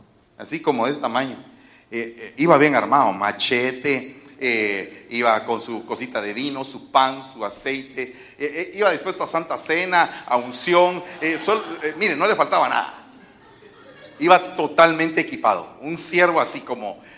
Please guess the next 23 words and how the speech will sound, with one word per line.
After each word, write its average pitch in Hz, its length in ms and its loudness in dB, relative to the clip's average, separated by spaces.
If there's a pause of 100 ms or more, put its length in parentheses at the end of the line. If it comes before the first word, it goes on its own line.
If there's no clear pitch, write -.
(120)
como 135 240 -2
cuando, 127 580 4 (160)
eh, 120 680 2 (480)
eh, 107 600 -4 (320)
Terminator 147 640 0
va 160 60 8
a 160 40 6
la 139 120 6
guerra, 127 320 4
¿verdad? 127 160 6
Ahí 151 160 4
con 151 180 0
su 139 120 -6
ametralladora 123 760 2
y 120 60 -2
todo 139 220 4
el 127 80 2
asunto, 120 320 -6
así. 113 280 -16 (320)
Iba 117 180 -4
presentando 117 440 -10
y 139 60 -6
tocó. 131 600 -6